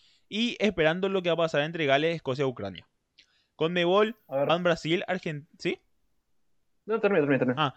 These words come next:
Speaker 1: Conmebol, van Brasil, Argentina, Ecuador, Uruguay.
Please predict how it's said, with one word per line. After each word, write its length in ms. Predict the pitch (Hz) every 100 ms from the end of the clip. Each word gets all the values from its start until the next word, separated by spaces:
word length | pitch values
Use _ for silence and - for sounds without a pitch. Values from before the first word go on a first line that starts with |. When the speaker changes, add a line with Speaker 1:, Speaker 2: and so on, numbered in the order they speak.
| _ _ -
Speaker 1:
Conmebol, 420 | 156 170 160 135
van 240 | 135 147 151
Brasil, 420 | 147 - 185 202
Argentina, 540 | 185 180 156 165 185
Ecuador, 560 | - 151 143 135 139 170
Uruguay. 500 | 147 135 127 147 220